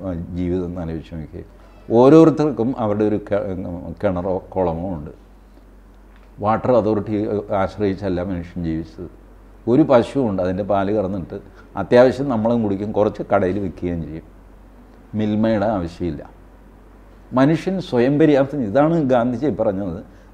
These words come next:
നിങ്ങൾ സ്വയം പര്യാപ്തമായിട്ട് ജീവിക്കുക, ഈ സർക്കാരിൻ്റെ സൗജന്യത്തിന് പോകരുത്. അത് കിട്ടിയാൽ കിട്ടി, കിട്ടിയില്ലേ കിട്ടിയില്ല. ഇപ്പം എന്തായി, സർക്കാരിൻ്റെ ആയിരത്തി അറുന്നൂറ് രൂപ കിട്ടിയില്ലെങ്കിൽ അമ്മച്ചിമാർ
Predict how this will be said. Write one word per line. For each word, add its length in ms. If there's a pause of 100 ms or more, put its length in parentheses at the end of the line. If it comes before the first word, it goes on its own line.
(100)
നിങ്ങൾ 180 (240)
സ്വയം 320
പര്യാപ്തമായിട്ട് 720
ജീവിക്കുക, 340
ഈ 20 (120)
സർക്കാരിൻ്റെ 580 (220)
സൗജന്യത്തിന് 520 (120)
പോകരുത്. 360 (440)
അത് 160
കിട്ടിയാൽ 380
കിട്ടി, 160 (100)
കിട്ടിയില്ലേ 400
കിട്ടിയില്ല. 320 (640)
ഇപ്പം 240
എന്തായി, 280 (420)
സർക്കാരിൻ്റെ 640
ആയിരത്തി 300
അറുന്നൂറ് 340
രൂപ 120 (160)
കിട്ടിയില്ലെങ്കിൽ 640 (420)
അമ്മച്ചിമാർ 480